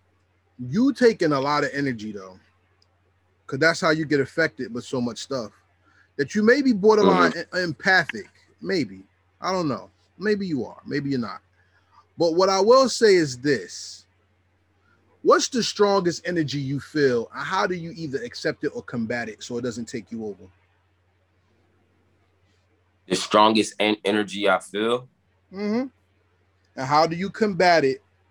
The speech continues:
Speaker 1: or let it take, you take, or how do you take it in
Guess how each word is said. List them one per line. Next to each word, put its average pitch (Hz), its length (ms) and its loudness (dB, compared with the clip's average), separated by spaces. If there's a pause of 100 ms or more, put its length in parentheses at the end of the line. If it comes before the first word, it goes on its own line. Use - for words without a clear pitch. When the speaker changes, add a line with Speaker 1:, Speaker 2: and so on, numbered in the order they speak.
(500)
Speaker 1:
or 147 140 4
let 156 120 6
it 139 140 0
take, 156 280 -4
you 135 120 -8
take, 151 240 -2 (400)
or 139 100 -4
how 151 160 2
do 143 60 0
you 147 100 -4
take 139 240 -4
it 139 100 0
in 135 240 0